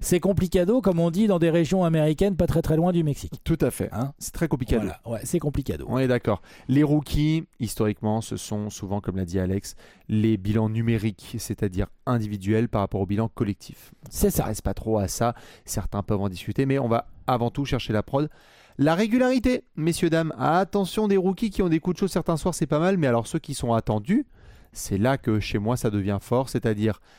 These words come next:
Speaker 2: est-ce qu'un garçon qui a fait une bonne semaine va pouvoir faire un bon mois ?
Speaker 1: Ouais.
Speaker 2: Ça, ça m'intéresse très très fort parce que des rookies qui ne sont pas sur les scouting reports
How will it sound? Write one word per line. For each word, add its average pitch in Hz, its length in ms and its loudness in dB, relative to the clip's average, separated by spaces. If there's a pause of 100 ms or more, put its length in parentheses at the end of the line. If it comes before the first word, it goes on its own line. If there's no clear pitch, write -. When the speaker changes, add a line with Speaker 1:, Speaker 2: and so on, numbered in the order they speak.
(180)
Speaker 2:
est-ce 180 220 0
qu'un 165 320 0
garçon 135 420 -2
qui 123 140 -2
a 113 60 2
fait - 120 -2
une 107 140 -2
bonne 123 180 -2
semaine 127 520 -2
va 117 180 -2
pouvoir 127 260 -2
faire 147 200 -2
un 110 120 0
bon 98 220 -4
mois ? 104 320 -2 (400)
Speaker 1:
Ouais. 165 160 4
Speaker 2:
Ça, 156 380 2
ça 139 160 0
m'intéresse 113 440 0
très - 180 -2
très 135 180 -2
fort 175 180 -2
parce - 160 -2
que 127 100 0 (400)
des 127 180 2
rookies 226 380 0
qui - 120 -4
ne 170 60 0
sont 160 140 -2
pas 190 140 0
sur 156 140 0
les 131 60 2
scouting 127 380 -6
reports 123 280 0